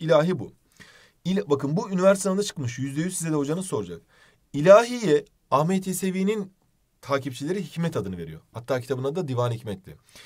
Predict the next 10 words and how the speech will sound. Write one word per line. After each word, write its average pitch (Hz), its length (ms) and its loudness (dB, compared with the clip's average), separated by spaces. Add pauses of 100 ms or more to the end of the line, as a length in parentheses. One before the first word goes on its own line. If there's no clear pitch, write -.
(200)
Mevleviler 190 720 4
ayin, 139 560 2
Bektaşiler 156 800 -2
nefes, 123 560 -6 (100)
Aleviler 139 680 0
deme, 113 320 -4
Gülşeniler 131 680 -6
tapu, 143 580 -10
Halvetiler 131 680 -4
durak, 175 300 -2